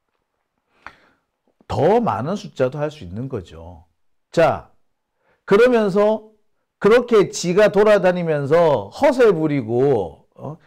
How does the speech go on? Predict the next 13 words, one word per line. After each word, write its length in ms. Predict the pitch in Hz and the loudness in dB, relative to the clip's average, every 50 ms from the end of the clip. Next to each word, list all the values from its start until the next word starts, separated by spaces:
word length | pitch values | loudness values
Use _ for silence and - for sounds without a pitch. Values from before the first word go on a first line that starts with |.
| _ _ | _ _
대통령 600 | - 139 143 - 214 220 220 220 233 226 202 175 | -4 -2 -2 0 0 0 2 2 0 0 2 2
놀이하는 480 | 185 208 220 220 185 170 170 165 156 143 | 2 2 2 2 0 0 0 -2 -4 -4
동안에 520 | 143 139 135 135 147 151 143 113 92 - _ _ _ _ - | -4 -2 -2 -2 -2 -2 -4 -6 -8 -12 _ _ _ _ -8
부산 280 | 135 135 160 190 190 175 | -6 -2 -2 -2 -2 -2
엑스포는 560 | 165 - 160 139 143 147 147 156 160 160 165 _ _ _ _ _ | -4 -6 -8 -10 -8 -6 -4 -4 -6 -8 -10 _ _ _ _ _
작살이 540 | - 117 - - - - 175 180 165 147 | -14 -14 -14 -14 -12 -6 -4 -4 -4 -4
난 200 | 120 107 104 104 | -6 -8 -8 -10
겁니다. 360 | 110 110 95 90 78 - 85 _ | -10 -12 -12 -12 -16 -18 -12 _
그러면서 280 | - 170 196 185 156 127 | -2 -2 -2 -2 -2 -4
얼마나 360 | 98 101 120 147 165 180 175 | -6 -6 -6 -6 -4 -4 -6
많은 260 | 131 104 107 120 131 | -6 -8 -8 -8 -10
돈을 240 | 127 120 120 113 110 | -10 -10 -12 -12 -12
썼습니까? 720 | 123 151 147 - 180 165 131 98 - - 101 101 92 85 | -12 -12 -14 -12 -12 -14 -14 -14 -16 -18 -18 -18 -18 -20